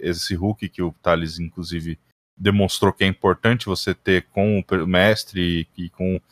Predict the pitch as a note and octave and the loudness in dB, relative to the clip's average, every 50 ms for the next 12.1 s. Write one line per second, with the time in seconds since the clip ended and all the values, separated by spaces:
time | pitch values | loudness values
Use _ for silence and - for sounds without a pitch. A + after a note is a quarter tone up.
0 | _ _ _ _ _ _ _ - F2+ - - - F#2 F#2 F#2+ G2+ G2+ - - G#2 | _ _ _ _ _ _ _ -10 -8 -8 0 4 4 6 6 4 2 -2 -4 -10
1 | - - A2+ A2+ A2 - A2 A2 A#2 C#3+ D#3 - - - - G#2+ A2 A#2 - B2 | -4 0 0 0 0 0 -2 -2 -2 -2 -2 -4 -2 2 4 4 4 4 0 -6
2 | A#2 - - B2+ A#2+ - _ C#3+ C3+ B2+ A#2 A2+ G#2+ G#2+ G#2 G#2 G#2 G2 G2 G2+ | -12 -8 -8 -8 -10 -8 _ -6 -4 -2 0 0 2 2 0 0 -2 -2 -2 -2
3 | G2+ G2+ G2 F#2+ G2 F#2+ F#2 F#2 G2 G#2+ - - - - _ _ _ _ _ _ | -2 -2 -2 -2 -2 -2 -2 -2 -2 -4 -6 -10 -14 -16 _ _ _ _ _ _
4 | _ _ _ _ G2+ G2 F#2 F#2 F2+ F2+ F#2+ F#2+ F2 - F2+ F#2 F#2+ G2 G2 F#2+ | _ _ _ _ 0 2 2 2 2 0 0 -2 -2 -2 0 2 4 4 4 2
5 | F2+ E2+ E2 D#2+ D#2 - _ _ _ _ _ _ _ _ F#2 F2+ F2+ - - F#2+ | 0 0 -2 -2 -6 -10 _ _ _ _ _ _ _ _ -2 0 0 0 0 0
6 | F#2 F2+ F2+ F#2+ - - - G2 F#2 F#2 F#2 F#2+ F#2+ - G2+ G2 G2 G2+ G2+ G#2 | 2 2 2 2 0 0 -2 -2 0 0 -2 -2 -4 -4 -2 0 2 2 2 0
7 | G#2+ A2 G#2+ G#2 G#2+ G#2+ G#2+ G#2+ - G2+ G2+ G#2 G#2 G2 G#2 G#2 G#2 - - G2+ | 0 2 4 4 4 2 -2 -4 -4 -4 -2 -2 -2 -2 -4 -6 -6 -2 0 0
8 | G2 F#2 F#2+ F#2 F2+ F#2+ F#2 F#2 - - G2 F#2 F#2+ F#2+ F#2+ F#2 - - - F#2+ | 0 2 0 -4 -4 -2 -2 -2 -2 -4 -4 -4 -2 -2 -4 -6 -8 -6 -4 -4
9 | F#2 F#2 F2+ F2 F2 - _ _ _ _ _ _ _ _ _ _ F#2+ F#2 F2 F#2 | -2 0 -2 -2 -4 -8 _ _ _ _ _ _ _ _ _ _ -4 -2 0 0
10 | F#2 F#2+ - - F#2+ G2 F#2 F2+ E2+ F2+ - - A2 G2+ F#2+ F2 E2+ - - - | 0 -2 -2 0 4 4 4 4 2 -2 -2 0 2 2 2 2 0 -2 -8 -12
11 | - - - _ _ _ _ _ _ - F#2+ F2 E2 D#2+ - F#2 F2+ E2+ E2+ E2 | -14 -16 -20 _ _ _ _ _ _ -4 -2 -2 -2 -2 -2 -2 0 2 2 2
12 | D#2 - | 2 0